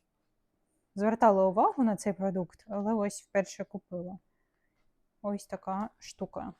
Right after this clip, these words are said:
Що з нею потрібно робити? Я розумію, що тут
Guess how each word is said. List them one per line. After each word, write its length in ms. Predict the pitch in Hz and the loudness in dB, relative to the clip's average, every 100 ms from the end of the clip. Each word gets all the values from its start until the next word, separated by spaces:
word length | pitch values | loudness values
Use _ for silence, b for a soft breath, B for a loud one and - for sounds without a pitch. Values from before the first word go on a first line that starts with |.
| _ | _
Що 260 | - 214 | -8 -6
з 80 | 196 | -2
нею 180 | 208 190 | -2 -2
потрібно 440 | 190 190 190 185 | -4 -2 -2 0
робити? 480 | 180 175 302 - 392 - _ _ _ _ _ _ _ _ _ _ _ _ _ _ - | -2 0 0 2 -2 -4 _ _ _ _ _ _ _ _ _ _ _ _ _ _ -2
Я 200 | 220 233 | 4 6
розумію, 480 | 208 196 214 208 185 | 6 4 4 4 2
що 180 | - | -4
тут 220 | 196 190 | -8 -8